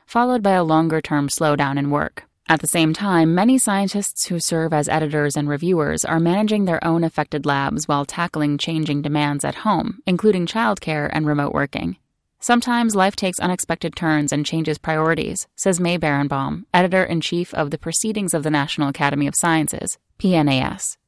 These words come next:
"We are dedicated to working within the new set of priorities so that enterprise continues and remains reliable,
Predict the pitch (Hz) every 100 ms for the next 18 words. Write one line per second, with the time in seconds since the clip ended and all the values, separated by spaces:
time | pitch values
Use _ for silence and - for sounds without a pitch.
0 | _ _ _ 196 190 202 226 247 220 208
1 | 202 170 175 175 170 160 156 156 165 196
2 | 190 185 - 175 147 139 139 143 - 160
3 | 165 196 214 - 180 175 - 170 180 180
4 | 147 139 151 147 151 151 151 151 147 143
5 | 147 143 -